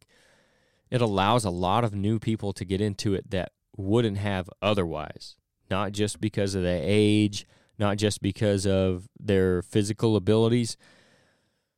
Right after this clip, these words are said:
but because of the logistics of being able to hunt with a compound bow versus hunting with the crossbow. Again, the ease of use thing that some people say is a con, I think could also be a pro,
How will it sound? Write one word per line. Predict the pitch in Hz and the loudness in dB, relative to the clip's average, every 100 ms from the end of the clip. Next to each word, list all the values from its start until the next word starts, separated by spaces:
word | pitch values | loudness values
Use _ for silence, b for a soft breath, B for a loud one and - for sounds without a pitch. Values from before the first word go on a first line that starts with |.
| _ | _
but | - 123 107 | 2 2 4
because | 113 131 113 | 2 2 2
of | 104 98 | 2 2
the | 104 | 2
logistics | 101 92 110 117 107 - | 2 2 2 0 -2 0
of | 101 98 | 0 2
being | 107 104 | 2 2
able | 95 101 98 87 | 2 2 0 -2
to | - 107 98 87 - _ _ _ _ _ _ | -2 0 0 -2 -8 _ _ _ _ _ _
hunt | - 123 120 | -4 -2 -2
with | 107 98 | -4 -6
a | 95 | -8
compound | - 98 113 104 90 87 | -6 -4 -4 -4 -6 -6
bow | 82 80 80 _ _ _ _ _ _ _ _ - | -8 -8 -12 _ _ _ _ _ _ _ _ -6
versus | 95 95 90 87 | 0 2 0 -4
hunting | 101 87 87 | -4 -4 -8
with | 82 | -8
the | |
crossbow. | - 90 85 - - - _ | -4 -4 -4 -8 -14 -16 _
Again, | - 95 92 | -8 -4 -4
the | 80 | -4
ease | 95 95 | -4 -4
of | 78 | -4
use | 85 101 - | -2 -4 -4
thing | 82 82 | -8 -8
that | - | -6
some | 87 | -6
people | 82 82 80 | -6 -10 -8
say | 85 | -8
is | 80 | -8
a | 82 | -6
con, | 90 87 - 98 _ - | -6 -6 -8 -18 _ -14
I | 82 | -12
think | 85 | -12
could | 80 78 | -8 -6
also | 78 90 | -6 -8
be | 87 | -8
a | 82 | -4
pro, | 131 120 - | 0 0 -2